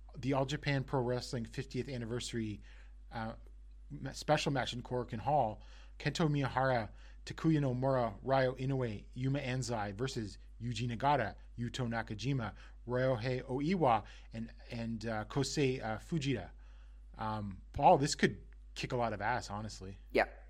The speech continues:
Speaker 2: this could actually be a ton of fun. Depends how motivated everyone is, but there's definitely some potential here.
Speaker 1: And this is sort of why I think Kento is, um, teaming with Nomura,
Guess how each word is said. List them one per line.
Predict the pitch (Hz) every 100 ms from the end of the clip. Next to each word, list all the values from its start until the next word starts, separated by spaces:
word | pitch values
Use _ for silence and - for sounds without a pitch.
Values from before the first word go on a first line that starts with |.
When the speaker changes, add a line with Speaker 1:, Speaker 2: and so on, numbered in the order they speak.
| -
Speaker 2:
this | 113 -
could | -
actually | 101 - 95
be | 95
a |
ton | 101 98
of | 92
fun. | 101 101 101 - - - - - - - -
Depends | 120 143 143 117
how | 117 113 101 98
motivated | 110 107 101 107 101
everyone | 101 101 110
is, | 117 127 -
but | 92 90 87 - - -
there's | 117 -
definitely | 110 127
some | 95 95
potential | - 92 98 92
here. | 95 107 - - - - - -
Speaker 1:
And | 135
this | 156
is | 175
sort | 214 160
of |
why | 143 131
I |
think | 131 131 -
Kento | 127 110 110 101 101
is, | 98 101 92 98
um, | 85 85 82 - - - - -
teaming | 143 120 104
with | 92
Nomura, | 95 95 92